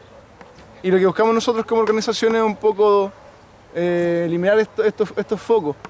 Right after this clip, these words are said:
que, que generalmente las quebradas acá en Viña del Mar son utilizadas como botaderos,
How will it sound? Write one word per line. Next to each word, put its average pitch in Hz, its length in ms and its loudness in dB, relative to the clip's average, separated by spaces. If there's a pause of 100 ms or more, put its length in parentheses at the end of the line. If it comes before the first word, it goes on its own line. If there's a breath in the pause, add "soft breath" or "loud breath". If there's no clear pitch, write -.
(720)
que, 180 340 -2 (420)
que 165 80 -10
generalmente 190 380 -2
las 208 140 0
quebradas 196 460 0
acá 202 140 0
en 196 80 -4
Viña 190 180 -2
del 175 80 0
Mar 185 200 0
son 202 140 -6
utilizadas 196 840 -2 (360)
como 180 180 -2
botaderos, 180 520 2